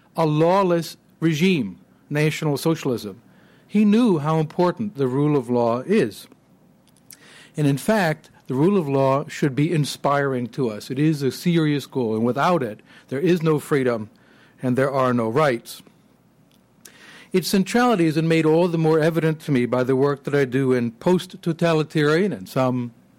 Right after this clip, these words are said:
still semi-totalitarian, uh, societies,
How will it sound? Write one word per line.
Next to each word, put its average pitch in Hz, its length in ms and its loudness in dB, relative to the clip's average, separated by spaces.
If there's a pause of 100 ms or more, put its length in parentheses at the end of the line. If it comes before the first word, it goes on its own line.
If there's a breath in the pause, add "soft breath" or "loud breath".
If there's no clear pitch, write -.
(200)
still 139 520 -2 (140)
semi-totalitarian, 139 1400 0 (580 loud breath)
uh, 143 140 -2
societies, 175 880 -2